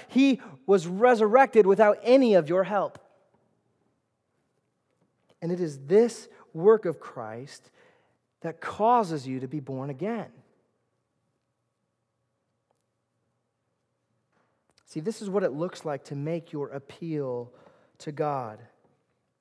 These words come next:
through baptism. It means that you have been awoken to your sinful condition of the heart. You have realized that because of sin, you are vile and hopeless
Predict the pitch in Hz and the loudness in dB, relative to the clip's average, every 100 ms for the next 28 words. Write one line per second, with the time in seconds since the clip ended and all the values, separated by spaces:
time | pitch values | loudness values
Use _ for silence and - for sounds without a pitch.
0 | _ - 135 143 135 123 101 101 _ _ | _ -14 -8 -6 -8 -12 -18 -20 _ _
1 | _ _ _ - - 175 175 196 233 208 | _ _ _ -20 -4 0 2 4 4 4
2 | 202 190 190 180 165 151 - - 165 151 | 4 4 2 2 2 -2 -6 -8 -6 -2
3 | 160 220 240 175 131 104 _ _ - 190 | 8 10 10 6 -8 -12 _ _ -4 0
4 | 175 165 156 - 226 240 233 208 202 180 | 2 2 0 4 4 4 0 0 0 0
5 | - - - 185 180 - 156 147 151 208 | -6 -10 -4 0 0 0 -6 -4 -6 0
6 | 208 160 208 214 156 226 262 214 180 170 | 0 0 2 2 2 -4 4 6 6 4
7 | 175 156 165 156 - - 233 220 196 - | 2 0 -2 -4 -6 2 4 4 0 -2
8 | - 170 185 233 180 180 170 - 151 151 | -8 -4 -2 -2 -2 -2 -4 -12 -18 -12
9 | 139 175 196 208 208 196 180 - - _ | -4 -2 0 0 0 0 -4 -8 -20 _
10 | _ 127 147 - 202 202 139 113 - - | _ -14 -12 -4 -4 -4 -6 -12 -14 -20
11 | - | -20